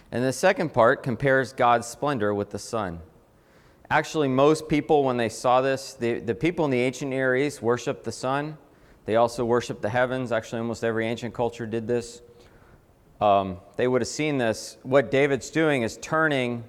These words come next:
their worship of creation and the sun to say, "Worship the Creator, the guy who can contain the sun." Um, Mark Futato, an Old Testament professor, says this.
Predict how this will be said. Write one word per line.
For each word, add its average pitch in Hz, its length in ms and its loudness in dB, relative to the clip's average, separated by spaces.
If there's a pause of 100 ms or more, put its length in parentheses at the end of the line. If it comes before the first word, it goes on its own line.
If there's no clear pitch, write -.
(580)
their 147 180 6
worship 139 440 4
of 123 160 0
creation 131 500 2
and 120 120 0
the 107 80 0
sun 131 360 -2
to 107 80 -10
say, 113 340 -2 (460)
"Worship 151 400 0
the 123 100 -2
Creator, 120 460 2
the 107 100 0
guy 127 220 2
who 131 140 0
can 113 200 -4
contain 113 640 -6
the 95 80 -6
sun." 87 400 -8 (1400)
Um, 95 460 0 (760)
Mark 139 220 4
Futato, 131 720 6
an 104 60 2
Old 123 180 4
Testament 127 380 0
professor, 113 440 -2
says 104 320 -2
this. 104 520 0